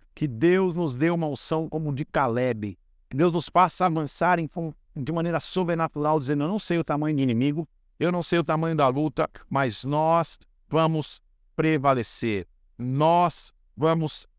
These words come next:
prevalecer. Independente do desafio que você tem à tua frente, nós vamos prevalecer." Na verdade, vou até anotar aqui, ó.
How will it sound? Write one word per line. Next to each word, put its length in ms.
prevalecer. 760
Independente 680
do 80
desafio 400
que 60
você 100
tem 140
à 60
tua 160
frente, 440
nós 640
vamos 560
prevalecer." 680
Na 120
verdade, 500
vou 100
até 160
anotar 260
aqui, 200
ó. 140